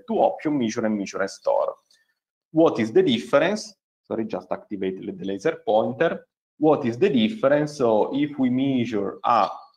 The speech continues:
we just click measure and store, you see the points immediately measured,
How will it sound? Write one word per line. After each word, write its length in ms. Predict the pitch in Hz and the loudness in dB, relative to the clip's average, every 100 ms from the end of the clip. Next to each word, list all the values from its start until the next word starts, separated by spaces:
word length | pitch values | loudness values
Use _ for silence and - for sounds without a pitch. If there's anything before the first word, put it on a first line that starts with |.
| _ | _
we 140 | 120 | -4
just 400 | 120 120 139 - | -4 2 2 2
click 200 | 127 113 | -2 -4
measure 280 | 113 110 113 | -2 -2 -2
and 100 | 165 | -2
store, 380 | - - 101 110 | -2 2 4 4
you 80 | 131 | 0
see 120 | 117 | -2
the 100 | 139 | -2
points 520 | 143 113 107 107 - | 4 4 4 -2 -10
immediately 840 | 131 139 107 95 101 107 107 - - _ _ _ _ _ _ | -4 -2 -2 0 -2 -2 -6 -6 -14 _ _ _ _ _ _
measured, 640 | - 165 143 143 147 160 | -2 0 2 4 4 4